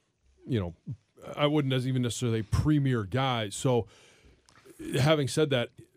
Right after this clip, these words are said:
there might be somebody that's willing to play, pay D J Chark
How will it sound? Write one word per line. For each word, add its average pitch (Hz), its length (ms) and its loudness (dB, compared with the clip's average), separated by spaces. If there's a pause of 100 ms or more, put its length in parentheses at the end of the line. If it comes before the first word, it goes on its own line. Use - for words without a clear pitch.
(120)
there 147 320 6
might 165 300 4
be 147 80 -4
somebody 135 460 0
that's 117 240 -2
willing 127 300 0
to 113 40 -4
play, 117 400 2
pay 139 380 4
D 107 260 -4
J 117 200 0
Chark 113 400 -2